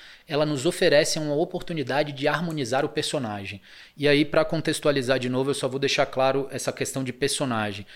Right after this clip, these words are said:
Dentro do estudo de Vedanta, que é um dos estudos que eu faço com o professor Jonas Mazetti, é... os textos trazem, né,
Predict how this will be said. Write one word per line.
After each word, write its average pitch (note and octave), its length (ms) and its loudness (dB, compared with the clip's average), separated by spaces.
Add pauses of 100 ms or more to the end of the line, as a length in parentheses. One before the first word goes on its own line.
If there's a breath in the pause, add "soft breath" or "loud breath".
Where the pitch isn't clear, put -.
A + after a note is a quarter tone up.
(320 loud breath)
Dentro D#3 300 2
do D#3 120 -2
estudo D3 400 0
de A2+ 80 -4
Vedanta, A#2 560 0
que - 160 -2
é A2+ 60 2
um B2 340 -2 (100)
dos A2 220 -6
estudos A2+ 400 -6
que - 100 -4
eu A2+ 60 2
faço A#2+ 580 -2
com A#2+ 120 -6
o G#2+ 40 -6
professor A2+ 480 -4
Jonas A2+ 380 -4
Mazetti, G#2 640 -4 (1080)
é... G#2 720 -4 (1600 loud breath)
os - 180 0
textos E3 480 2
trazem, B2+ 500 2
né, A#2+ 600 -2